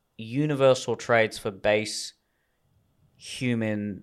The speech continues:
interaction and what appeals to people and their reptilian brain. How do you engage with people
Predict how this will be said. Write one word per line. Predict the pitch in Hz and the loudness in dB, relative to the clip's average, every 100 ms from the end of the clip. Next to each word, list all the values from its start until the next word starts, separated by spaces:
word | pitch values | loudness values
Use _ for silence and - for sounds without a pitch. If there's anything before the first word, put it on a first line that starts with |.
| _ _ _ _ _ _ _ _ - | _ _ _ _ _ _ _ _ -12
interaction | 110 104 104 113 - - - - _ _ _ _ _ _ _ _ _ _ _ _ _ 107 | -8 -2 2 2 0 -10 -12 -16 _ _ _ _ _ _ _ _ _ _ _ _ _ -6
and | 104 107 | -4 0
what | 113 | 0
appeals | 104 117 110 - | 0 -4 -6 -6
to | |
people | - 113 107 95 - _ _ _ _ _ _ _ | -4 -2 -2 -4 -6 _ _ _ _ _ _ _
and | 110 110 | 0 2
their | 107 98 | 2 2
reptilian | 107 104 - 123 110 101 92 | 0 -2 -4 -4 -2 -4 -6
brain. | 104 107 101 87 65 - - | -2 0 0 -2 -10 -20 -10
How | 117 117 | -2 0
do | |
you | 113 107 | 0 -4
engage | 107 101 107 104 | -2 4 4 4
with | 107 101 | -2 -6
people | 113 101 101 90 92 | -4 -4 -4 -6 -8